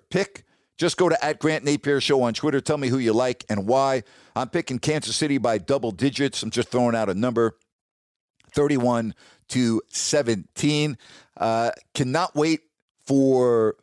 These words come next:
my podcast next week. On Tuesday, I'm gonna have one of the Albert brothers, Steve Albert. You know that Steve Albert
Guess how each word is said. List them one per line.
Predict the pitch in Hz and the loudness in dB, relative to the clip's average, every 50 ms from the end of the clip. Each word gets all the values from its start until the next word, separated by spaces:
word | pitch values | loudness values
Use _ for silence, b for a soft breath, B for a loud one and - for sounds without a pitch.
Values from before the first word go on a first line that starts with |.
| _ _ - | _ _ -6
my | 113 123 120 | -6 -4 -2
podcast | - - - - - - - 143 139 131 - - - - - | -2 -2 -2 -2 -2 -2 0 2 2 2 0 -2 -6 -8 -4
next | 127 135 127 - - - | -4 -4 -4 -6 -10 -6
week. | 117 139 139 127 110 - - B B B B B B B | -2 0 0 0 -2 -4 -10 B B B B B B B
On | 127 127 127 123 117 | -2 -2 -2 -2 -4
Tuesday, | - - - 190 208 190 - - 143 123 117 120 143 147 _ _ _ _ _ _ _ - | -4 -4 -2 -2 -2 -2 0 0 2 2 2 0 0 -4 _ _ _ _ _ _ _ -6
I'm | 131 165 | -4 -2
gonna | 190 180 | -2 0
have | 175 180 170 | 0 -2 -2
one | 147 165 175 | 0 -2 -2
of | 170 | 0
the | 139 131 131 - - 143 | 0 -2 -2 -4 -4 -2
Albert | 156 185 190 143 127 95 - - | 0 0 0 0 -2 -2 -2 -2
brothers, | 117 107 92 87 78 67 | -2 -2 0 -2 -6 -6
Steve | - - - - - 165 196 202 170 | -8 -10 -8 -2 -2 0 0 2 2
Albert. | 160 160 156 113 104 - 170 | 2 2 2 0 -2 -2 0
You | 196 | 0
know | 226 233 | 2 2
that | 196 190 147 | 2 0 -2
Steve | - - - - 143 165 175 156 | -2 -4 -2 0 2 2 4 2
Albert | 131 131 139 147 160 156 - | 2 2 2 2 0 -2 -2